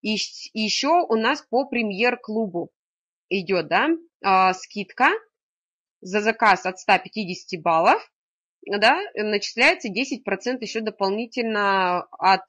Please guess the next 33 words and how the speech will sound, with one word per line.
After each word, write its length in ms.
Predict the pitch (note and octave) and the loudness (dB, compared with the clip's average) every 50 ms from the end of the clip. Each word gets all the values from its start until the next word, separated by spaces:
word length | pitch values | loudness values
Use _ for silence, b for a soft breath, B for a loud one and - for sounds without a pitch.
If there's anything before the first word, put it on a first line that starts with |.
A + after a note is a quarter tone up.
| - _ _ | -18 _ _
личного 720 | - - G#3 A3 - - - G3+ F3+ E3+ E3+ E3+ D#3 D#3+ - _ _ _ _ _ _ _ _ _ _ _ _ | -8 -4 -4 -4 -6 -6 -4 -4 -2 0 0 -2 -2 -4 -10 _ _ _ _ _ _ _ _ _ _ _ _
заказа 600 | F3 B3+ - - - F3+ G3 A#3+ C4+ F4+ G4+ G4 G4 - | -2 -2 -2 0 2 2 2 4 4 2 0 0 -2 -4
по 120 | G#3 G3+ | -6 -6
ценам 360 | - - - B3 C#4+ C#4 B3 | -4 -2 -2 0 0 0 0
каталога, 540 | C4 A#3 A3 - A3+ A3+ A3+ G3+ F3+ D#3 D3+ | -2 -6 -2 -2 0 0 2 0 -2 -2 -4
да, 160 | D3+ - C4 | 0 0 0
но 160 | E4+ D#4+ B3 | 2 2 2
я 140 | A3+ A#3+ B3 | 2 2 0
тут 180 | B3 A3+ G#3 - | 0 -4 -10 -6
приблизительно 720 | - A3 G#3 G3 G#3+ A3+ G#3 A3+ G3+ - F#3+ F#3 F3+ E3+ | -6 -6 -4 -4 -6 -4 -4 -4 -6 -4 -4 -4 -4 -4
так 220 | E3 F3 E3 - _ | -4 -4 -6 -4 _
посчитала 500 | E3 D#3+ - - - B3+ C#4+ D#4+ D#4 C4 | -10 -10 -10 -6 -4 -2 -2 -2 -2 -4
по 340 | - G3 F#3 F3+ F3 E3+ E3 D#3+ - - _ _ _ _ _ _ _ _ _ _ _ _ _ _ _ - _ | -2 -2 0 0 0 0 -2 -4 -6 -10 _ _ _ _ _ _ _ _ _ _ _ _ _ _ _ -14 _
бонусным 540 | A3 F#3+ A3 F#3 G3+ G3 G3 G#3 G3 G3 F#3 | -6 -4 -2 -2 -2 -2 -4 -4 -6 -2 2
баллам, 300 | F#3 F#3 F3 E3 E3 F3 | 2 2 2 2 -2 0
да, 140 | F#3+ B3 C#4+ | 0 -2 0
пятьсот 340 | - G#3+ G3+ - B3+ B3+ A3 | -2 -6 -4 -4 -4 -2 0
двадцать 260 | G3+ A3 A3 - _ | 0 -2 -2 -2 _
пять 200 | G#3 G#3 G#3+ A3+ | -4 -4 -4 -4
рублей. 360 | G#3+ G3 F#3 F3+ E3+ D3+ - B B B B B B B | -8 -8 -4 -4 -4 -4 -4 B B B B B B B
Итого 760 | A3+ A#3+ A3+ - C#4 C4+ B3+ B3 D#4 E4 D#4 A#3 D#3+ - - _ _ | -4 -4 2 4 4 4 4 4 4 6 6 6 6 4 -2 _ _
доход 520 | F3 - B3 - - - D4 C4+ G3+ - | 0 0 0 0 2 2 2 2 2 2
Саши 420 | - - A#3 A3 C4+ F4 - - C#4 | -2 0 2 2 4 2 0 -2 -2
на 120 | A3+ G#3+ | -2 0
уровне 420 | A3 A#3 A#3 A3 G#3+ F#3+ G3+ G#3 F#3 | 0 0 0 -2 -2 -2 -4 -6 -4
девять 400 | E3+ A3 G#3+ F#3+ F3 E3+ - _ | -2 -2 0 0 -2 -4 -8 _
процентов, 640 | F#3+ F#3 D#3+ - - - F#3+ F3 E3 - D3+ D3+ | -8 -8 -8 -8 -6 -6 -4 -4 -6 -8 -12 -4
да, 200 | D3+ F#3 G#3+ C4 C4+ | 0 2 4 4 2
имея 260 | A#3 A3 G#3+ G#3 F#3+ | 2 0 0 0 0
вот 140 | E3+ E3 E3 | 0 -4 -6
такую 400 | - F#3+ F#3 _ F#3+ F#3 F3 - | -6 -8 -6 _ -4 -4 -4 -4
организацию, 760 | E3+ E3+ D#3+ F#3 F#3 F#3+ G#3 G#3 C#4 D#4+ G4+ G4 - E4+ C#4+ | -6 -4 -2 -2 -2 -2 -2 2 2 2 2 2 -4 -8 -10
составит 580 | G3+ - G3+ G3 - - G#3+ C4 D#4 D#4+ D4 - | -8 -10 -14 -14 -4 0 0 0 0 0 -4 -8